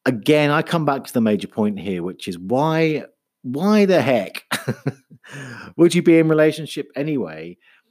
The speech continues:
if when things go belly up in your world, they're not gonna be there for you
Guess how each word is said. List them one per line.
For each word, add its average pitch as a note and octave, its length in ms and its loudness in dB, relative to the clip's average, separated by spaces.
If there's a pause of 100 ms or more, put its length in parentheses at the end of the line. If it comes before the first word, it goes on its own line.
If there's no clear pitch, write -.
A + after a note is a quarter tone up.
(260)
if D3+ 320 0 (400)
when D3 580 -2 (260)
things E3 340 0
go C#3 500 4 (800)
belly C3+ 320 4
up A#2 280 0
in A2 140 -2
your A2 220 2
world, F#2 440 0 (160)
they're A#2+ 120 0
not B2 220 0
gonna A#2 160 -2
be G#2 120 -2
there F2+ 240 -6
for - 140 -16
you D#2 280 -14